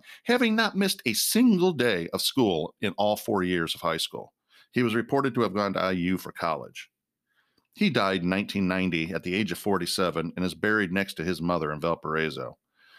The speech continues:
Clayton would settle in Madeiryville, Lewis Junior in La Crosse. Lewis, Lucille died in nineteen fifty-four at the age of thirty-eight, striking yet another blow to those boys.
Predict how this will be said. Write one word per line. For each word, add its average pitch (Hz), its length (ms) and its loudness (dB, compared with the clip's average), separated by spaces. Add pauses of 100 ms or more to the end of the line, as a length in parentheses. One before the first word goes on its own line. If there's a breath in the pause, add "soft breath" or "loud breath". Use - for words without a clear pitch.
(160 soft breath)
Clayton 147 360 2
would 110 140 2
settle 104 260 2
in 92 80 2
Madeiryville, 98 680 0 (160)
Lewis 117 520 2 (140)
Junior 101 400 2
in 90 80 0
La 85 60 -2
Crosse. 87 580 -2 (1300 soft breath)
Lewis, 123 520 2 (180)
Lucille 107 460 2
died 82 420 0 (160)
in 87 180 -2
nineteen 101 380 -2
fifty-four 95 560 -2
at 82 80 -6
the 87 120 -8
age 92 240 -4
of - 100 -10
thirty-eight, 85 680 -2 (320 loud breath)
striking 104 440 0
yet 98 240 0
another 90 360 0
blow 71 400 -4 (240)
to - 80 -12
those 76 180 -8
boys. - 460 -8